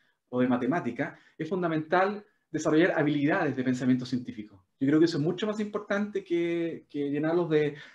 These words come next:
de un conjunto de, de ecuaciones, de conocimientos, de leyes físicas, que a veces no contribuyen tanto. Yo creo que lo que caracteriza a la ciencia, más que el contenido específico, biología, química, física, geología, es la actitud que tiene el científico frente a la vida, frente al mundo.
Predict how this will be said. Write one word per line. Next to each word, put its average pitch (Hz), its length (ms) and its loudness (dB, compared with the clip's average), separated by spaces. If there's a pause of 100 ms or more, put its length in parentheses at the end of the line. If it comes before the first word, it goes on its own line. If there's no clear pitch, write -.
(140)
de 139 140 2
un 156 80 2
conjunto 175 500 -2
de, 156 200 0
de 135 80 2
ecuaciones, 156 560 -2
de 131 80 0
conocimientos, 139 680 2
de 139 80 2
leyes 143 220 0
físicas, - 400 -8
que 127 120 -2
a 127 60 2
veces 143 220 -2
no 143 100 0
contribuyen 143 500 -2
tanto. 117 380 -2 (400)
Yo 139 80 4
creo 180 180 6
que 180 300 4
lo 135 160 6
que 135 100 0
caracteriza 135 540 2
a 214 40 2
la 214 100 0
ciencia, 214 520 -6 (440)
más 185 260 2
que 202 180 6
el 160 100 -2
contenido 165 500 2
específico, 160 760 0
biología, 127 680 0
química, 131 460 -2
física, 131 340 -6
geología, 165 560 -2
es 170 120 0
la 175 100 2
actitud 175 380 0
que 262 80 2
tiene 247 160 0
el 220 60 -2
científico 214 460 0
frente 190 300 -2
a - 20 2
la 175 100 2
vida, 185 320 2
frente 175 240 -4
al 175 80 -2
mundo. 113 340 2